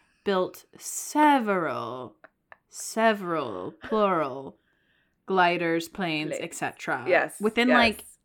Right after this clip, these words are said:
Speaker 1: m-, a month span. Like, it's, it's wild.
Speaker 2: It's really crazy. It's the dedication. There's no plans. They're making it up as they go. There's no
Speaker 1: Yeah.
Speaker 2: pre-drilled holes. I, it's
Speaker 1: Yeah,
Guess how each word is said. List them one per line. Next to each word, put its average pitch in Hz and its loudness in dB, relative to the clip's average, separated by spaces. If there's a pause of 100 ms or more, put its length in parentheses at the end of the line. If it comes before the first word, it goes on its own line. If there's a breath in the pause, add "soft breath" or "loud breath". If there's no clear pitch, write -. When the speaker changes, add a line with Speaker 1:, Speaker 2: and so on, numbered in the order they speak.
(460)
Speaker 1:
m-, - -12 (180)
a 190 0
month 196 2
span. 143 -6
Like, 185 -4
it's, - -8 (200)
it's 208 -4
wild. 127 -2 (100)
Speaker 2:
It's 196 -4
really 247 0
crazy. 196 0
It's 165 -2
the 196 0
dedication. 208 0
There's 175 0
no 190 0
plans. 175 -2
They're 156 -2
making 165 -2
it 190 0
up 185 0
as 175 -8
they 175 2
go. 160 0
There's 180 0
no 190 -2 (120)
Speaker 1:
Yeah. 226 6
Speaker 2:
pre-drilled 180 4
holes. 170 2 (340)
I, 160 -2
it's 175 0
Speaker 1:
Yeah, 220 2